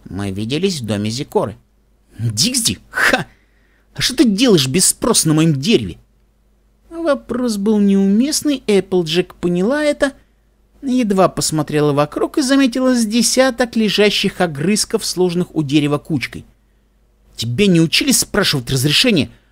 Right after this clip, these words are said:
прежде чем жевать чьи-то фрукты?» Шорох раздался громче, и под треск веток на землю, держась за сучки когтями на крыльях, спустилась синяя пони, заставив хозяйку яблочного сада отскочить в сторону от неожиданности.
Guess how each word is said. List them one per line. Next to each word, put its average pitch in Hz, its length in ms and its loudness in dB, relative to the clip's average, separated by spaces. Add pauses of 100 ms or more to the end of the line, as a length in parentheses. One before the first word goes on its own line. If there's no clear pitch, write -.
(140)
прежде 160 200 0
чем 151 140 2
жевать 190 340 2
чьи-то - 220 -4
фрукты?» - 400 -2 (1000)
Шорох 285 560 -2
раздался 135 540 -2
громче, 196 640 -4 (100)
и 285 100 -2
под - 400 -6
треск 143 460 -2
веток 123 480 -4
на 110 140 -2
землю, 269 420 -4
держась 175 420 2
за 135 140 -4
сучки - 460 -6
когтями 139 580 -2
на 117 180 2
крыльях, 233 480 -4 (640)
спустилась 254 680 -2
синяя 190 400 2
пони, 269 320 -2
заставив 190 400 4
хозяйку 170 480 0
яблочного 139 480 -2
сада 233 320 0
отскочить - 600 -4
в - 60 -6
сторону 185 400 0
от - 180 -6
неожиданности. 127 600 -4